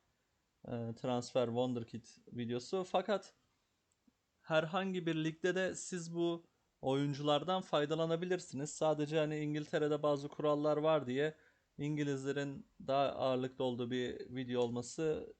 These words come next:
güzel oldu diye düşünüyorum. Şimdi ilk etapta arkadaşlar kaleciyle başlayacağız. Chelsea forması giyiyor ama yani şu an bende Chelsea forması giyiyor. Ben, e, scouting'i daha rahat yapabilmek amacıyla sezonun öncesinden başlattığım için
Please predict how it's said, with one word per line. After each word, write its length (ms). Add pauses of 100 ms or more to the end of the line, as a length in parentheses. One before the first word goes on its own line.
güzel 420
oldu 300
diye 180
düşünüyorum. 540 (420)
Şimdi 340
ilk 300
etapta 380
arkadaşlar 600
kaleciyle 540
başlayacağız. 680
Chelsea 420
forması 500
giyiyor 260
ama 280 (180)
yani 320
şu 200
an 160
bende 320
Chelsea 460
forması 500
giyiyor. 440 (500)
Ben, 400 (180)
e, 160
scouting'i 640
daha 200
rahat 200
yapabilmek 560
amacıyla 420
sezonun 500
öncesinden 680
başlattığım 580
için 280